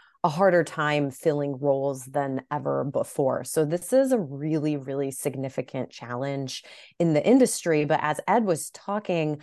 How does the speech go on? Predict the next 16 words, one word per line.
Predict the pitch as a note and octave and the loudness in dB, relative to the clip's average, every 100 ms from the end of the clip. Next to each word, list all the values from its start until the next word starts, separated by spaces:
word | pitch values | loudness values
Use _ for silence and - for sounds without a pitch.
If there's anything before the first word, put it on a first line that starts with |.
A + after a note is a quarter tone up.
| - - - | -14 -16 -4
about | D#3 C#3+ D3+ D3 C#3+ | -4 2 4 6 4
how | D#3 E3+ E3 D3+ D3 | 0 -4 0 0 0
that | D3 C#3 C3+ - | 0 -2 -6 -6
leads | D3+ D#3+ E3 D#3+ - | -4 -2 -2 -2 -4
one | D#3 D3+ D#3 D#3+ D3+ | -4 0 2 2 0
to | D#3 | -4
feel | - D#3+ | -2 0
like | D#3 D3+ | 2 2
they | D3+ C#3 | 0 -2
might | D3 D3 D3 | -2 -6 -6
not | D#3 C3+ C#3 | -6 -6 -4
have | C#3+ C#3+ C3+ | -4 -4 -2
the | C3 | -4
time | - C#3 C#3 C#3 | -4 -6 -4 -4
to | - | -4
invest | C3+ B2+ B2 C3+ C3 - - | -6 -6 -2 0 0 -2 -10